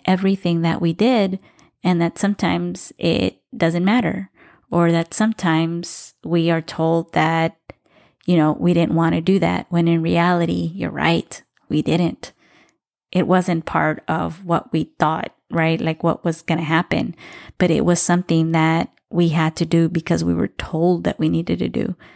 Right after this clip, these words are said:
And I want to make sure that each and every one of you knows that you did a great job, despite of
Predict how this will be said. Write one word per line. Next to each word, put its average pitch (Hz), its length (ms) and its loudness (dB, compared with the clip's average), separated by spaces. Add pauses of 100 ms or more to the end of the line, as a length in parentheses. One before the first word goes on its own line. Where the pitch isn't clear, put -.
(520)
And 175 520 2 (460)
I 208 480 2
want 180 380 0
to - 120 -6
make 175 220 0
sure 160 300 -2
that 165 240 -2
each 202 260 0
and 202 100 -2
every 175 300 2
one 165 220 0
of 165 120 -2
you 160 300 -2 (380)
knows 165 600 0 (600)
that 170 300 0 (140)
you 185 680 2 (180)
did 175 340 2 (180)
a 165 80 -2
great 170 380 -4
job, - 340 -4 (560)
despite 170 680 -2 (720)
of 165 180 0